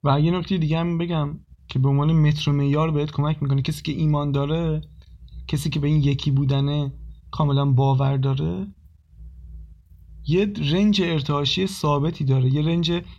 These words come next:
احساسی ثابتی داره. یعنی به محض اینکه یه چیزی خ-، خلاف چیزی که تو ذهنشه اتفاق میفته، خودشو نمیبازه و نمیگه که همه چیز به هم خورد، یا مثلاً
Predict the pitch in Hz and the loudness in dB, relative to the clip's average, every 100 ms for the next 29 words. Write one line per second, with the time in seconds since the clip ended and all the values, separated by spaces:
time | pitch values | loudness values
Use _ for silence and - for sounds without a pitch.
0 | _ 156 151 - 143 131 165 165 147 143 | _ 0 0 0 -2 0 -2 0 0 0
1 | 151 135 127 123 120 - _ 147 175 156 | 0 2 2 2 -4 -16 _ 0 2 2
2 | 156 156 180 185 165 151 147 147 147 147 | 4 4 4 2 2 0 2 0 0 0
3 | 143 147 143 - - - - - - - | 0 2 0 -2 -18 -20 -16 -16 -18 -20
4 | _ _ - - 127 151 165 160 165 156 | _ _ -16 -4 0 2 2 0 -4 -2
5 | 151 147 151 139 147 123 147 175 165 151 | -2 -2 -2 0 2 2 2 2 0 -4
6 | 123 143 139 143 139 131 170 175 160 - | -4 0 0 0 -2 -4 -4 -2 -4 -6
7 | _ _ _ _ _ _ - 170 196 185 | _ _ _ _ _ _ -2 0 2 2
8 | 185 185 151 127 123 - 139 - _ _ | 2 2 4 4 2 -2 -10 -12 _ _
9 | _ _ _ _ _ _ _ _ _ _ | _ _ _ _ _ _ _ _ _ _
10 | _ _ _ _ - 143 147 175 170 143 | _ _ _ _ -4 0 2 2 0 0
11 | 135 143 151 - 147 135 139 143 143 143 | 0 2 2 0 0 2 2 0 0 0
12 | 143 135 139 139 135 139 135 143 | 2 2 2 2 0 0 0 0